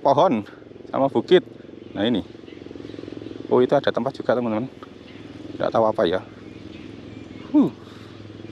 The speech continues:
Uh, ngeri. Uh,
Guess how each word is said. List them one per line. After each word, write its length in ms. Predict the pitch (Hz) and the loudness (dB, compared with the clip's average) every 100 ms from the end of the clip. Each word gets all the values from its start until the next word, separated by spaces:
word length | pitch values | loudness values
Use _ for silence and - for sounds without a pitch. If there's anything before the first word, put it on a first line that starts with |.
| - - - - - - - | -12 -10 -10 -10 -12 -14 2
Uh, 260 | - 320 - - - - - | 8 10 8 2 -8 -10 0
ngeri. 240 | 104 135 - - - - - - - - - - - - | 4 4 2 -20 -20 -20 -20 -18 -16 -16 -16 -16 -8 6
Uh, 240 | 175 180 | 10 10